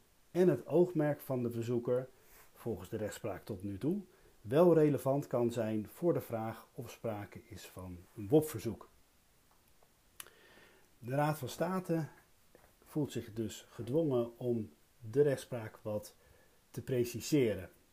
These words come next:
en somt duidelijk op, onder vijf punt zes en verder in de uitspraak,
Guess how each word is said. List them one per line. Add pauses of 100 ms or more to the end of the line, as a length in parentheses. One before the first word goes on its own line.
(320)
en (140)
somt
duidelijk
op, (400)
onder
vijf
punt
zes
en
verder
in
de
uitspraak,